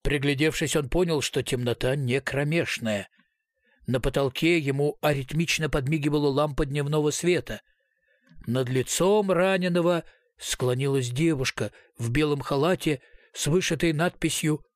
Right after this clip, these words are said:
«Эльвира» на нагрудном кармане. «Я умер, а это ангел», подумал Михаил Петрович,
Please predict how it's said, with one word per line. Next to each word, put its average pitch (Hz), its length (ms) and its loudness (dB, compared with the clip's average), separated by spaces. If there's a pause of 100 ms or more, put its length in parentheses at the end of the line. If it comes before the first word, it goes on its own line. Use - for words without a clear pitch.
(340)
«Эльвира» 143 800 2 (420)
на 135 160 0
нагрудном 127 560 0
кармане. 110 580 -2 (540)
«Я 175 380 2
умер, 202 560 2 (340)
а - 120 -2
это 156 420 0
ангел», 147 520 0 (100)
подумал 139 400 0
Михаил 139 360 0
Петрович, 160 560 -2